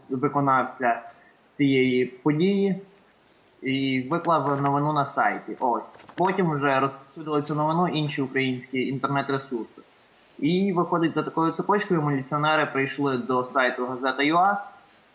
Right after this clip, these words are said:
а вже потім написали, е, звернення в нашу редакцію саме у Львівську, запитали, хто у нас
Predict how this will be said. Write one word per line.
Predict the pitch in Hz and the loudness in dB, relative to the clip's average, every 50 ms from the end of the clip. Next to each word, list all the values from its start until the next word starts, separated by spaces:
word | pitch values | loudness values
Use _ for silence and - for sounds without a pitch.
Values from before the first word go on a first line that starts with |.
| _ _ | _ _
а | - 135 139 | -2 0 0
вже | 131 127 127 139 156 160 | 0 0 -2 0 0 0
потім | 160 - 170 165 165 160 151 | 2 2 0 2 2 0 0
написали, | 147 131 131 135 - - 147 143 135 135 135 127 127 123 123 120 120 120 120 - - - - - - - | 0 0 0 -2 -2 2 2 2 4 4 4 4 4 4 4 2 2 0 -2 -8 -16 -20 -20 -20 -10 -4
е, | 139 135 131 131 127 123 123 - - - - | 0 0 2 2 2 0 0 -2 -4 -6 -10
звернення | 131 127 131 147 143 143 139 135 131 131 127 123 117 - - | -12 -2 0 2 2 2 0 0 0 0 0 -2 -2 -6 -4
в | 143 | -2
нашу | 143 139 135 139 135 - 143 | 2 2 2 2 0 -2 -2
редакцію | 135 131 123 127 127 123 - - 139 131 127 127 | -2 0 2 2 2 0 -2 -4 -4 -4 -4 -2
саме | 139 131 123 123 | -4 -2 -2 -2
у | 123 127 131 | -2 -2 -2
Львівську, | 127 127 135 151 175 175 - - 175 | 0 2 2 2 2 0 -2 -2 -2
запитали, | 151 151 143 - 139 - 143 135 135 135 - | 0 0 -2 -2 0 2 2 2 2 0 -2
хто | - 160 151 | -2 0 0
у | 143 | 2
нас | 127 120 | 0 -2